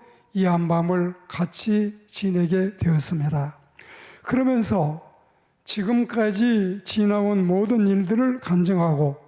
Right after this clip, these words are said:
또 이 목자들과 교제하면서 많은 교훈을 새로이 깨닫고 알게 됐습니다. 이튿날 아침에는 목자들과 함께 이단이라는 봉우리에 올라가서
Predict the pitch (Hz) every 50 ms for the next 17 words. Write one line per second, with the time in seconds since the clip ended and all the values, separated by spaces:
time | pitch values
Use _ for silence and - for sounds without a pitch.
0 | _ _ _ _ _ _ _ _ _ _ _ _ 269 254 240 214 196 190 190 196
1 | 208 214 196 190 175 185 185 160 - - 214 202 175 202 196 190 175 202 208 196
2 | 185 170 175 - - - 185 190 156 190 185 175 175 180 180 175 165 135 208 196
3 | 180 175 175 - - - - _ _ _ _ _ _ _ 170 156 139 147 143 139
4 | 143 151 156 170 214 254 254 247 247 - 180 208 214 226 233 240 233 262 254 233
5 | 220 208 - - - 233 226 226 226 220 233 226 214 196 208 - _ _ - 254
6 | 226 190 208 190 - - 226 208 202 214 202 - - 208 196 185 180 170 190 185
7 | 170 151 151 147 - - 175 156 147 151 151 151 143 143 143 - _ _ _ _
8 | _ - - - - - - - - 190 - - - 208 202 202 202 196 196 185
9 | 180 180 - - 185 190 190 185 190 202 196 196 214 - - - _ _ _ _
10 | _ _ _ _ _ _ _ - 202 151 - - 220 202 175 202 196 190 185 180
11 | 180 175 175 170 - - 196 190 180 180 190 - - - _ _ _ - - _
12 | _ _ _ _ _ _ - 202 180 185 180 202 202 196 190 190 196 185 190 190
13 | 190 196 202 185 160 143 135 - - _ _ _ - - - _ _ - - 214
14 | 202 196 196 190 196 190 180 165 170 170 170 170 165 170 160 - - 175 156 147
15 | 156